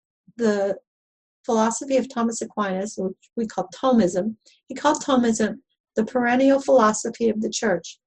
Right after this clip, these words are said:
But he also said that other philosophical approaches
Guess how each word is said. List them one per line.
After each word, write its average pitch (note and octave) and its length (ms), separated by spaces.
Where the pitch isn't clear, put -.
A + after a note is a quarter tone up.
But G#3 460
he A#3 220
also A#3+ 300
said G3 420
that F#3+ 240
other A#3 320
philosophical A3 1040
approaches C#4 840